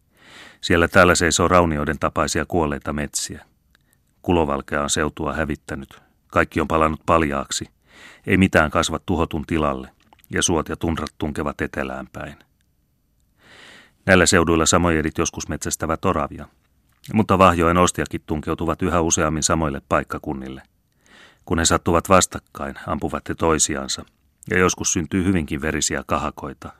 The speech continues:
joissa vahvempi voittaa ja heikompi ajetaan pois tai surmataan. Taistelu tapahtuu hiljaisuuden valtakunnassa,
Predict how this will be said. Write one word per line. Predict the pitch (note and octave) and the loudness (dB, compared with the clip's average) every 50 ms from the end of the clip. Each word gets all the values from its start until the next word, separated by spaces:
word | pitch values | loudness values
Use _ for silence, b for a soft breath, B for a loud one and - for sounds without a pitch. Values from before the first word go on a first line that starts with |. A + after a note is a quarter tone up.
| _ - | _ -12
joissa | - D2+ D2+ - - E2 | -8 -6 -4 -2 -2 0
vahvempi | D#2 E2 D#2 D2+ C#2 D2+ C#2 - E2 D2+ | 0 0 0 -2 -4 -10 -10 -8 -6 -2
voittaa | E2 E2 D#2+ D2 _ _ - - D2+ C#2+ - b b b b b b b b - | 0 0 0 -2 _ _ -10 -8 -8 -8 -10 b b b b b b b b -4
ja | F2+ | 0
heikompi | D#2+ F2 F2 D#2 - D#2 C#2 - E2 | 2 2 2 2 0 -4 -4 -2 0
ajetaan | D#2 E2 E2+ D#2+ - - E2 D#2 D2 | 2 2 0 0 0 0 -2 0 0
pois | - F2 D#2+ D2+ - | 0 -2 0 -2 -2
tai | - - D2 C#2+ | -4 -6 -6 -6
surmataan. | - - D2 C#2+ C#2+ C#2+ C#2 - - - - - - - _ _ _ _ _ _ _ b b b b b b b b b b b b b b | -6 -6 -8 -8 -10 -12 -16 -16 -18 -16 -16 -16 -16 -20 _ _ _ _ _ _ _ b b b b b b b b b b b b b b
Taistelu | - D#2 - - - D#2 D2+ | -2 0 0 0 -2 -2 -4
tapahtuu | D2 - E2 D#2 - D#2+ - - - E2 | -2 -4 -4 -4 -4 -6 -6 -6 -6 -4
hiljaisuuden | D2+ E2+ F2 D#2 D#2 D2+ D2 - D#2+ D#2 D2+ D#2+ | -2 0 0 0 0 -2 -2 -4 -4 -4 -4 0
valtakunnassa, | D#2 E2+ D#2+ D2+ - D2+ - - D2 C#2 C2+ - - - - | 2 2 2 2 -2 -8 -10 -10 -10 -10 -8 -10 -10 -10 -12